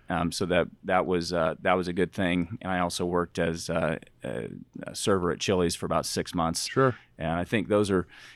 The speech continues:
Speaker 1: everybody should be a waiter at one point
Speaker 2: <laughs> Get
Speaker 1: in,
Speaker 2: that
Speaker 1: in,
Speaker 2: experience,
Speaker 1: in their
Speaker 2: yeah.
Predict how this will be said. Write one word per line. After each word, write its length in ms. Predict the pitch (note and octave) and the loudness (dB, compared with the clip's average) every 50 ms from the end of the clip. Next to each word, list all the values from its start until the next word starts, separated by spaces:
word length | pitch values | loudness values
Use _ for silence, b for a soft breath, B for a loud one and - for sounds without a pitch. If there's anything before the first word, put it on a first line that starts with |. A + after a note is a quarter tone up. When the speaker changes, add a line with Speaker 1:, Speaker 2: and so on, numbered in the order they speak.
| B B | B B
Speaker 1:
everybody 400 | - A#2+ A#2 A#2+ A2 A#2 A2 A2+ | 0 2 2 4 4 4 4 2
should 180 | G#2+ - A#2 | 2 0 0
be 120 | F#2+ A2 G#2 | 0 0 2
a 60 | G2+ | 2
waiter 360 | G2 G2+ G#2 G#2+ A2+ A2+ A2 G#2+ - | 2 2 2 4 2 2 0 -4 -2
at 160 | - G#2+ G#2 | 0 0 2
one 180 | E2+ G#2 G#2 G#2 | 2 2 0 2
point 340 | - A#2 A2+ A2+ A#2+ - - | 2 4 4 4 4 2 2
Speaker 2:
<laughs> 80 | D#3+ | 2
Get 220 | D#3 E3+ E3 D3 A#2+ | 2 2 2 2 2
Speaker 1:
in, 280 | A2 A2 A2 A2 F2+ | 2 4 4 4 4
Speaker 2:
that 140 | B2 B2 B2 | 4 4 6
Speaker 1:
in, 100 | B2 B2 | 6 6
Speaker 2:
experience, 380 | A2+ G2+ - B2+ B2+ B2 A#2+ A2+ | 4 4 4 4 4 4 4 4
Speaker 1:
in 60 | A2 | 2
their 120 | A2+ A2 | 2 4
Speaker 2:
yeah. 60 | A#2 | 4